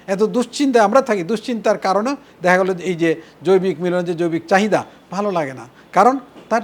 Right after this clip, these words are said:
সমস্যা, বাবার সমস্যা, মার সমস্যা, অসুখের সমস্যা, অনেক সমস্যা, সামাজিক রাজনৈতিক সমস্যা, কত সমস্যা আছে মানুষ, সমস্যা শেষ নাই। যে সেক্স, যে, যে জিনিসটা আমরা বলি, বা জৈবিক মিলন, এটা কিন্তু সবচেয়ে মানসিক ব্যাপারটা বেশি।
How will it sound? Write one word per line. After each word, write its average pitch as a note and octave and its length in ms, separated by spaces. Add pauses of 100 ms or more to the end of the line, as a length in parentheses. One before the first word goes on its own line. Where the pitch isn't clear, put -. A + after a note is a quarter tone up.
(100)
সমস্যা, A#3+ 560 (680)
বাবার E3 260 (100)
সমস্যা, E3 340
মার E3 200
সমস্যা, E3+ 400
অসুখের F#3 340
সমস্যা, G#3+ 100
অনেক D4 220
সমস্যা, E3 340 (220)
সামাজিক G3 420 (200)
রাজনৈতিক B3+ 520
সমস্যা, D3 380 (100)
কত D4 300
সমস্যা F#3 320
আছে C#3+ 140
মানুষ, B2+ 220
সমস্যা A3+ 320
শেষ C4+ 260
নাই। D3+ 100 (140)
যে F3 180
সেক্স, - 440 (100)
যে, F#3 240 (220)
যে D3+ 120
জিনিসটা F3+ 280
আমরা E3 180
বলি, D#3+ 300 (220)
বা D#3+ 100
জৈবিক G3 420
মিলন, F#3 400
এটা A3 160
কিন্তু A3 300 (140)
সবচেয়ে D4 420 (240)
মানসিক E3 480 (100)
ব্যাপারটা C#3 300
বেশি। A#2+ 240